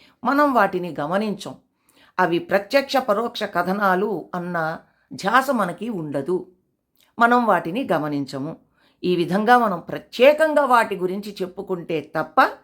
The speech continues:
మనకి అది ప్రత్యక్ష కథనమా, పరోక్ష కథనమా అన్నది మనం గమనించమన్నమాట. అయితే, ఇప్పుడు ఉదాహరణ చూద్దాం.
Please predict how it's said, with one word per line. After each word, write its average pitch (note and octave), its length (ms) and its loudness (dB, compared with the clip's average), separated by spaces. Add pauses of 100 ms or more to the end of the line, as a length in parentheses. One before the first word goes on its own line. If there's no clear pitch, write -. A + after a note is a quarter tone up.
(420)
మనకి A3+ 640 0 (260)
అది E3 180 -4
ప్రత్యక్ష G#3 500 -4
కథనమా, G#3 520 2
పరోక్ష F#3+ 500 -2
కథనమా F3+ 440 -2
అన్నది E3 520 -4 (180)
మనం G#3 320 -2 (300)
గమనించమన్నమాట. D#3+ 840 -2 (440)
అయితే, G#3 220 2
ఇప్పుడు G3+ 240 0
ఉదాహరణ F3+ 680 2 (100)
చూద్దాం. G#3 280 0